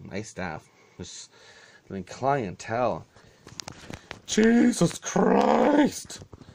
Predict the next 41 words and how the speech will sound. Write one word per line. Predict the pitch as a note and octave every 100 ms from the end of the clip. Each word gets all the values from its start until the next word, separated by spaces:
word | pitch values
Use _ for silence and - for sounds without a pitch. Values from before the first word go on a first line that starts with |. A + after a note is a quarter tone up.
| - - -
I | G#2+
don't, | F#2 F#2+
like, | E2+ F#2
is | G#2+
this | D3+ -
with | G2+
all | B1+ F2 A2
sports | C3+ - F3+ F#3 - - - - _ _ _ _ _
teams | D#3 F3 F3+ E3+
that | F3
come, | - E3 E3+
or | - F2 _ _ _ _ _ -
all | E2+ G2 G#2
hockey | G2+ B2+ - B2+
tournaments? | - C#3 C3+ C3 - - -
I | A2+
don't | A#2+ A2+
know. | F#2
Maybe | E2+ C3+ D#3
it | G#2+
just, | - - - - _ _ _ _ _ _ _ _
maybe | - G2+ C3
just | B2+ - -
making | G2 G#2 A2 G2+
the | F#2
other | G2+ F#2
s-, | - - _ _
hockey | D#3 D3 G#2+
tournament | - F2+ F2+ E2+
people, | G2 F2 F2 D#2+ - _ _ _
hockey | - F#3 -
parents | - G2 A#2+ -
look | F#2+ F#2+ -
bad. | - A1 - _ _ _ _ _ _ _ -
And | F#2
I |
just | F2 - -
got | G2 D2+
one | F2 F2+ F2 E2+ -
bad | G2+ F2+
example. | - - - - A#2+ D3